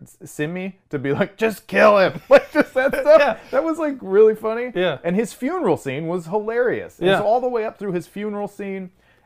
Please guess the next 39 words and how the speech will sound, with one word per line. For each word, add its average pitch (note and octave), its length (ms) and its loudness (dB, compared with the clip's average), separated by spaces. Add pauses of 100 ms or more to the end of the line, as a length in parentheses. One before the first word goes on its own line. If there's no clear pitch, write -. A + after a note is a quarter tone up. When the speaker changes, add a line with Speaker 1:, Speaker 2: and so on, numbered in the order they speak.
Speaker 1:
and C3+ 680 -4 (300)
even G3+ 220 -4
as F3+ 140 -4
they E3+ 100 -2
were D#3 120 -2
first F#3 320 -4
getting F3 200 -2
to D#3 100 -10
New C#3+ 180 -8
York, E3+ 500 -4
'cause C#3+ 120 -12
I A#2 80 -6
thought C#3 300 -2
the, A#2 260 -4
the A#2 140 -10
old D#3 240 -6
guys E3 240 0
in D3+ 60 -8
the B2+ 60 -6
barbershop, D#3+ 600 -2
who A#2 120 -12
obviously C#3 420 -8
would B2 120 -6
all G#2+ 100 -6
be G#2 120 -12
dead D#3 240 -6
by D#3+ 140 0
now, D#3 180 -6
but A2+ 160 -10
we're G2 80 -12
not F#2+ 160 -16
gonna G2 240 -16
nitpick - 200 -16
that G2+ 160 -10
to G#2+ 60 -16
death. D#3+ 440 -2
Speaker 2:
Yeah. A3 640 0 (100)
Speaker 1:
<laughs> F#3 400 -4
Um, G3+ 140 -14